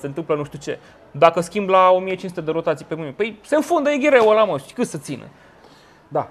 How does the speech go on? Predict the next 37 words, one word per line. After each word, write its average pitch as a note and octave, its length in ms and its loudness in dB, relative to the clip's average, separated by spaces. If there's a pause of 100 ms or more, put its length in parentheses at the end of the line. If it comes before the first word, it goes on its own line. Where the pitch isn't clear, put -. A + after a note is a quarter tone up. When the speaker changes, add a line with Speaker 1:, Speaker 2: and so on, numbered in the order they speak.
(140)
Speaker 2:
așa B2 240 -8
este. A#2+ 680 -8 (1000)
Oamenii A#2+ 340 -6
nu G#2+ 100 -10
știu F3 400 -6
și - 180 -16
nici D#3+ 220 -8
nu D3+ 480 -8
trebuie G2 280 0
să - 120 -18
știe, E3 360 -6 (220)
din B2 140 -6
punctul A#2+ 260 -10
meu A#2 100 -4
de A2 60 -6
vedere, G#3+ 300 -2
nu C4+ 160 -2
trebuie C#3+ 260 -2
să F3 140 -12
știe, F4+ 260 -2
trebuie B3+ 260 -10
să A#3 60 -12
meargă G3+ 200 -6
cu F3 120 -14
mașina, A#3+ 520 -2 (460)
să - 140 -8
se G3 80 -4
ducă G3+ 220 0
la G#3+ 100 10
serviciu A#3 320 -2
sau G3+ 180 -4
să G3 100 -6
apeleze G3 380 -4
la F#3+ 100 0
serviciile F#3 480 -6
unor F3+ 280 -4
consilieri F3 600 -4